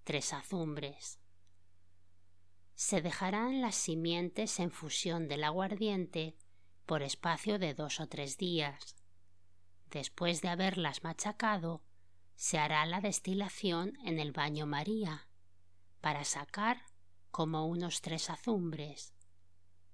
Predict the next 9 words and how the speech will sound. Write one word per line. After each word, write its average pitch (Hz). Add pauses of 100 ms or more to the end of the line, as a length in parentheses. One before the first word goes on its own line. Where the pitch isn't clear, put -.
Se 156
dejará 165
el 190
agua 190
que 147
contenga 165
el 139
azúcar 147
deshecho. 151